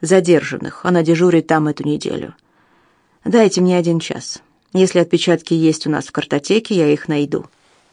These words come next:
пообещал Джек. Фрина пожала ему руку и отправилась на поиски Джонс. Она застала эту невысокую, крепкую женщину за пререканиями с арестованным.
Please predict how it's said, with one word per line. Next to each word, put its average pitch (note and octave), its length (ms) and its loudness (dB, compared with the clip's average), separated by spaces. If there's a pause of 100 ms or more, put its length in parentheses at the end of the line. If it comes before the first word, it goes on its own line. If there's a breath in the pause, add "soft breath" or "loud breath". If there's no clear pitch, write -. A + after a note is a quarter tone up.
(340)
пообещал F3+ 680 -2 (120)
Джек. - 480 -12 (960)
Фрина C#4 400 4
пожала G3+ 380 2
ему E3+ 260 2
руку B3+ 520 0
и C4 80 4
отправилась A3 640 -2
на C#3 120 0
поиски D#3 640 -6 (100)
Джонс. - 520 -12 (1080)
Она B3 240 4
застала C4 440 4
эту B3 240 2
невысокую, A3 640 2
крепкую F#3 480 2
женщину A#3 600 2 (300 loud breath)
за G3 180 2
пререканиями G#3+ 1160 4
с - 120 -6
арестованным. - 760 -4